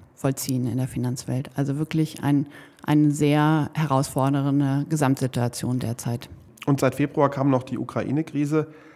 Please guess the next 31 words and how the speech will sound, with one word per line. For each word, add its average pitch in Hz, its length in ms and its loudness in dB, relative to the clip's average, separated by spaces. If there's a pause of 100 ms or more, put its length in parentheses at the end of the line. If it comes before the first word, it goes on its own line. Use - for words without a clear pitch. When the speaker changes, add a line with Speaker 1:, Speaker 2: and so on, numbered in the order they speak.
(140)
Speaker 2:
als - 180 -2
Herausforderung 127 760 0
dazu. 131 440 -4 (580)
Wie 127 440 0
schätzen 151 320 0
Sie - 80 -2
denn 127 160 4
die 120 100 -2
Auswirkungen 135 640 0
des 127 180 -6
russischen 139 380 -4
Angriffskrieges 131 720 -4
auf 113 120 -4
den 120 120 -6
Finanzplatz 120 600 -4
ein? 113 260 -4 (1040)
Speaker 1:
Die 165 100 -6
direkten 185 600 0
Auswirkungen 170 1300 4
des - 380 -6
Krieges 165 460 -2
dürften 151 680 2
begrenzt 165 640 -2
sein. 160 640 2
Es - 100 -10
geht 160 160 -2
vielmehr 160 320 2
um 151 120 2
die 143 80 -2
indirekten 175 580 0
Auswirkungen, 165 800 0